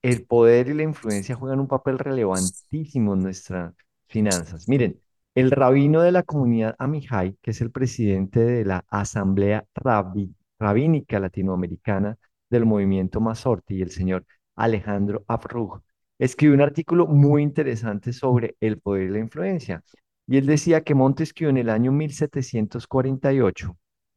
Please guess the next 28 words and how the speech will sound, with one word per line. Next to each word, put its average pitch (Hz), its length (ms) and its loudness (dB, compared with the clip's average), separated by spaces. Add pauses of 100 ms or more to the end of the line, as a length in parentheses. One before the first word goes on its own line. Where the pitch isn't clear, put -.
(120)
que 98 140 -4
es 85 180 -8
como 123 200 -2
el 104 80 0
gran 101 220 -2
filósofo 120 640 -2
del 101 340 -2
iluminismo, 107 800 0 (400)
describía 127 600 2
su 165 220 -4
teoría 131 800 2
de 123 120 -2
la 104 160 -4
separación 98 600 -4
de 110 80 0
poderes 101 420 0
en 113 120 -2
tres 92 260 -4
brazos, 98 440 -2
como 104 200 -2
existe 120 360 -2
actualmente 117 500 0
en 117 80 -4
la 110 80 -6
sociedad, 85 380 -10
el 85 80 -12
poder 107 280 4
ejecutivo, 175 580 0